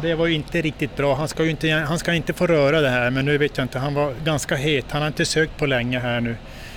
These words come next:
Jag har varit ledig ett par dagar och han, han vill nästan jobba varje dag, den här mannen. Han är inte som husse som vill ta lite fridagar. Han kan jobba dygnet runt.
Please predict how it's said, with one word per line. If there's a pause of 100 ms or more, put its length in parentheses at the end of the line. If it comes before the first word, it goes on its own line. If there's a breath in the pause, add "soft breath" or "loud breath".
(140 loud breath)
Jag
har
varit
ledig
ett
par
dagar
och
han, (100)
han
vill
nästan
jobba
varje
dag,
den
här
mannen. (960 loud breath)
Han
är
inte
som
husse
som
vill
ta
lite
fridagar.
Han
kan
jobba
dygnet
runt.